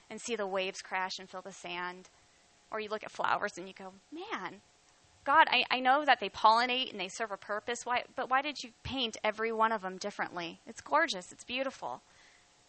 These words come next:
And his city's gonna be the same way. His creation is gonna be this beautiful thing. So it's not some gaudy Rubik's Cube with,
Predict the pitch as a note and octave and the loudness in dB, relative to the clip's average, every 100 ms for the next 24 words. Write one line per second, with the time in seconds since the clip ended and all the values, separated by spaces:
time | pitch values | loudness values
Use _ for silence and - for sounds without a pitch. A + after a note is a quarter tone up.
0 | - B3 B3 C4 C#4+ D#4+ F4 D#4+ A#3+ A3+ | -2 -2 0 -4 -4 -2 -4 -4 -6 -6
1 | A3+ A3 - A3 A3+ A#3+ A3+ A3 - B3 | -6 -8 -6 -6 -2 -2 -2 -6 -12 -12
2 | A#3+ C#4+ D#4 A#3+ G#3 G3 G#3+ G#3 A3 G3+ | -10 -10 -12 -14 -16 -14 -12 -10 -8 -8
3 | G3 - A#3+ A#3+ A3+ F#3 - C4 G3+ F3+ | -10 -12 -10 -8 -8 -12 -12 -12 -10 -12
4 | - _ _ _ _ _ _ _ _ - | -20 _ _ _ _ _ _ _ _ -2
5 | C4 A3+ C#4+ D4 D4 C#4+ B3+ A3+ A3+ A#3 | 0 0 4 4 4 2 4 4 4 -4
6 | A3+ - - G3+ F3+ F#3 F#3+ | -6 -8 -10 -8 -8 -6 -8